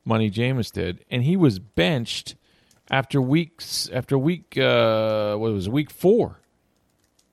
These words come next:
Four or six, I can't remember. I think they were two and four. I think it was week six. And he didn't play again. Ryan Tannehill took over and took him all the way to the damn A F C Championship game. So Marcus Mariota barely played last year.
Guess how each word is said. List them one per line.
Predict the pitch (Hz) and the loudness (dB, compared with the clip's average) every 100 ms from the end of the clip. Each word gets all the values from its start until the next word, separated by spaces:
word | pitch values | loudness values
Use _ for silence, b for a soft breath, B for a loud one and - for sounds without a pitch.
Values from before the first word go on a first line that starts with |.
| _ | _
Four | 143 139 | 2 2
or | |
six, | 104 139 - | 2 -4 -4
I | - | -4
can't | 110 117 | -4 -2
remember. | 113 | -2
I | |
think | 127 | -2
they | 131 | -2
were | 101 | -2
two | 127 | 0
and | 113 | -2
four. | - 113 | 0 0
I | |
think | 98 151 | 0 -4
it | |
was | 117 | -2
week | 131 | -4
six. | - 196 - - b b b b _ | -4 -4 -6 -10 b b b b _
And | 151 143 135 127 - _ | -2 0 0 -2 -10 _
he | 107 196 | 0 2
didn't | 269 | 2
play | 233 147 | 2 2
again. | 135 208 120 | 2 0 0
Ryan | 110 131 | 0 0
Tannehill | 127 147 135 131 | 0 0 2 2
took | 143 123 | 0 0
over | 127 151 | 2 2
and | 160 113 | 0 -2
took | 143 | -2
him | 131 | 0
all | 127 | 0
the | 127 | 2
way | 127 | 0
to | |
the | 117 | 0
damn | 113 123 120 | -2 -2 -2
A | 117 | -2
F | 107 | -2
C | 113 | -6
Championship | - 175 226 147 92 - | -2 -2 -2 -4 -4 -6
game. | - - _ b b b | -10 -12 _ b b b
So | - 147 135 | 0 2 4
Marcus | 147 254 233 | 4 2 0
Mariota | 180 160 180 143 | 0 2 2 2
barely | 95 - - 156 143 | -2 -10 -8 -4 -6
played | - - 117 190 247 147 | -8 -6 -2 -2 -2 0
last | 101 92 - 101 | 0 0 -4 0
year. | 98 | 0